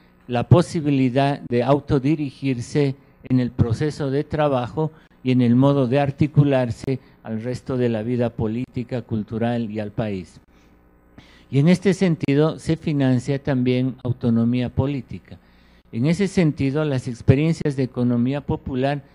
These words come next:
son parte de la lucha política, en tanto son la forma de financiar autonomía, de financiar la lucha política también. Y digo que están ligadas a reforma social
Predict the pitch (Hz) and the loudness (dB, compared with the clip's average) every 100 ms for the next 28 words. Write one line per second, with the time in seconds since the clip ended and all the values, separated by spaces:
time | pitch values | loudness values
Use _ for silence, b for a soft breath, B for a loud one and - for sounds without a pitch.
0 | b - 156 156 - 147 139 - 123 117 | b -8 -2 -2 2 0 0 -2 -2 -2
1 | 113 117 143 - 135 147 135 117 - 131 | -2 -2 -4 -6 -2 0 0 -2 -6 -8
2 | - 147 135 147 135 131 143 139 B - | -4 -2 0 0 -2 -2 -4 -6 B -4
3 | 156 156 151 135 147 139 139 135 120 113 | 0 2 2 0 0 0 2 0 -2 -2
4 | 160 156 139 123 - 131 127 117 - 127 | 2 2 2 0 -2 -2 -2 -4 -4 -4
5 | 139 165 165 104 b b - 107 - 160 | -2 -2 -2 -4 b b -12 -10 -4 -2
6 | 151 135 120 139 131 120 113 139 165 - | 0 0 -2 -2 -4 -6 -4 2 2 0
7 | 113 - 107 117 117 123 - 123 120 b | -12 -8 -8 -8 -8 -12 -10 -10 -10 b
8 | b _ 143 135 147 147 101 92 b b | b _ -2 0 2 2 0 -4 b b
9 | b b _ - 165 226 214 214 - 196 | b b _ -6 -2 0 2 0 -2 -4
10 | 190 151 - 170 190 175 147 131 156 151 | -4 -8 -8 -4 -4 -2 -4 0 0 0
11 | - 127 113 110 107 147 143 139 113 143 | -4 -6 -6 -6 -2 0 0 -2 -6 -8
12 | 165 - 139 139 | -10 -4 -2 -2